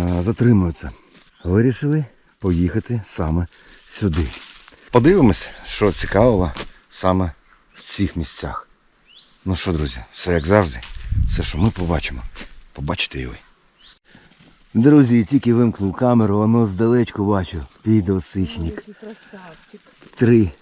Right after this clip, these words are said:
Speaker 1: підорешника, чотири. Отак нас зустрічає цей ліс. Ху! Ну що я казав, бачите, от гарно, що згадали, да?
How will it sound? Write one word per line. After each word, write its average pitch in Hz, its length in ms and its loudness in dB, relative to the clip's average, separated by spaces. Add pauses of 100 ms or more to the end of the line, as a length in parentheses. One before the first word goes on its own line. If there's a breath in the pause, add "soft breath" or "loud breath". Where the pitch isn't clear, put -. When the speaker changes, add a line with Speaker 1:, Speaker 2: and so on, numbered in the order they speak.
(120)
Speaker 1:
підорешника, 107 640 -2
чотири. 87 460 -4 (1300 loud breath)
Отак 131 500 0
нас 113 180 2
зустрічає 101 760 -2 (140)
цей 107 320 0
ліс. 98 400 -2 (380 loud breath)
Ху! 196 340 0 (720 loud breath)
Ну 180 140 2
що 175 220 0
я 123 80 2
казав, 98 420 -4
бачите, 117 400 -4
от 113 100 0 (880 loud breath)
гарно, 180 280 2
що 170 140 -2
згадали, 139 480 0
да? 123 240 -2